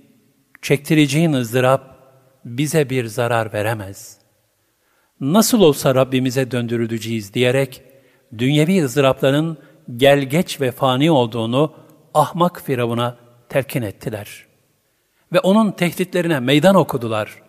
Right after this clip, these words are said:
Çünkü büyük bir hakikate ulaşmanın ruhi süruru, evvelce de temas edildiği gibi,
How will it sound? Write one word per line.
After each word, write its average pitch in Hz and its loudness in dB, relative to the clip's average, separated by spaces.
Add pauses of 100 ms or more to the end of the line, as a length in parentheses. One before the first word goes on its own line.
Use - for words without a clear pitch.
(840)
Çünkü 208 2
büyük 180 0
bir 151 2
hakikate 151 -2
ulaşmanın 131 -2
ruhi 131 2
süruru, 120 0 (840)
evvelce 131 2
de 110 -4
temas 113 -6
edildiği 104 -6
gibi, 139 -4